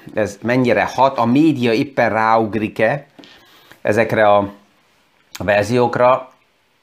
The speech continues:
és hogy milyen szintről jön a piacnak az optimizmus, pessimizmus, kapzsiság vagy, öm, félelem indexe. És ha megnézzük, akkor még egy pár héttel ezelőtt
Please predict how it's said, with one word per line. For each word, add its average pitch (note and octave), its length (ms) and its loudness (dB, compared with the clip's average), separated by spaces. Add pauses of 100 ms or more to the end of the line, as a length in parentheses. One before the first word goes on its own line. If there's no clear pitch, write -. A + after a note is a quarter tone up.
(100)
és C3 360 0
hogy B2 340 -2
milyen C#3+ 320 2
szintről A2+ 540 0
jön G#2+ 360 2
a - 160 -2
piacnak A2+ 680 -2 (320)
az G2+ 180 -4
optimizmus, A#2 1000 -2
pessimizmus, G#2+ 1040 -4 (400)
kapzsiság G#2 880 -2
vagy, F#2+ 420 -4 (380)
öm, E2 600 0 (320)
félelem A2+ 560 0
indexe. B2 560 -2
És - 160 -12
ha G2+ 100 -10
megnézzük, C3+ 600 0
akkor A#2+ 460 0 (500)
még B2 380 -2
egy - 300 -4
pár C3 340 -2
héttel A#2+ 480 -4
ezelőtt F2+ 720 -4